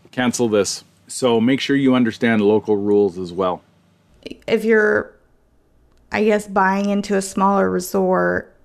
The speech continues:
Speaker 2: would it then be beneficial to not buy into the resort, but buy the points, right? Like, selling points, would that be easier than selling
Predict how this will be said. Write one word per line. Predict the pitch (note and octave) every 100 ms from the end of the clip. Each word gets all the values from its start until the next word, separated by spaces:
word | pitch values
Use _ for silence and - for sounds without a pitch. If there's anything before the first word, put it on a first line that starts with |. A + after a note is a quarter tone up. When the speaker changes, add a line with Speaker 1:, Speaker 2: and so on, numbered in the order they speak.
| _
Speaker 2:
would | - F#3+ G#3
it | G3 -
then | G3 G3
be | G3+
beneficial | F#3+ F#3 F3+ F#3+ A3+ A3+ A3 G3 F#3 - -
to | - G#3 F#3 F3 -
not | G#3+ G#3 F#3+ F#3+
buy | G3 F3+ -
into | B3 C#4 C4
the | A#3+
resort, | A3 A3 G#3+ G#3 - -
but | G#3 F#3+ F3+ - - G3
buy | G#3 F#3+
the | F#3
points, | - - G#3 F#3+ - - - - _ _ _ _
right? | - F#3+ -
Like, | G#3 G3+ -
selling | - B3 A#3+ A#3 A3+
points, | A3 - A#3+ G#3+ G3 - -
would | G3+
that | G3+ G3 G3+
be | A3
easier | G3 G#3 G3 F#3+
than | F#3+ F#3+
selling | F3+ - G3+ F#3+ F3+ F3 G3